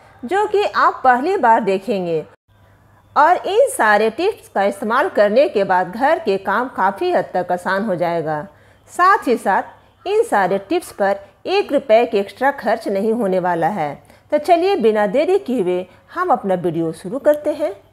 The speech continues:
सबसे पहला यूज़फुल टिप्स है चाय पत्ती। बची हुई चाय पत्ती को हम सभी वेस्ट समझ के फेंक देते हैं। आज की इस वीडियो में चाय पत्ती का ऐसा यूज़ बताने वाली हूँ जो आप सभी को बहुत पसंद आने वाला है।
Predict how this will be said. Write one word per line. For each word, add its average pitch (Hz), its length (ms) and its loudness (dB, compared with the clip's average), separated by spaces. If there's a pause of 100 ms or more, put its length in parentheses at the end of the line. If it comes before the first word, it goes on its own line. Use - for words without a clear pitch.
(600)
सबसे 330 300 2
पहला 294 360 4
यूज़फुल 285 380 0
टिप्स 208 340 -4
है 233 120 0 (560)
चाय 233 160 6
पत्ती। 220 360 0 (520)
बची 269 320 0
हुई 403 120 4
चाय 240 200 2
पत्ती 226 360 0
को 233 180 0 (420)
हम 349 140 0
सभी 214 380 0 (300)
वेस्ट 294 340 0
समझ 247 280 0
के 220 100 0
फेंक 262 300 -2
देते 226 240 0
हैं। 247 220 0 (720)
आज 392 240 4
की 330 120 -2
इस - 140 -4
वीडियो 262 300 0
में 247 300 0 (240)
चाय 330 140 4
पत्ती 349 360 2
का 269 160 2 (340)
ऐसा 311 280 2
यूज़ 339 200 0
बताने 226 400 2
वाली 190 220 0
हूँ 240 200 -2 (320)
जो 359 140 0
आप 311 240 4
सभी 208 300 -2
को 269 120 0
बहुत 294 280 0
पसंद 226 300 -2
आने 190 160 0
वाला 170 220 -2
है। 170 200 -4